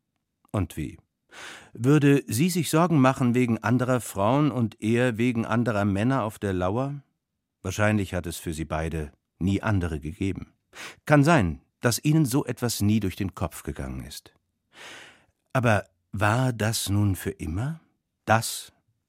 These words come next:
im Sinne von Jackson, der tiefe Süden,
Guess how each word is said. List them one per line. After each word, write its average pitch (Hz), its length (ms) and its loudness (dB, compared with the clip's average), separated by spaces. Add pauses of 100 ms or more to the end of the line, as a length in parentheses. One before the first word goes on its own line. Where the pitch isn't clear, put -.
im 107 140 2
Sinne 98 260 0
von 73 360 -4 (140)
Jackson, 85 600 -6 (420)
der 78 80 -6
tiefe 90 300 -2
Süden, 85 400 -4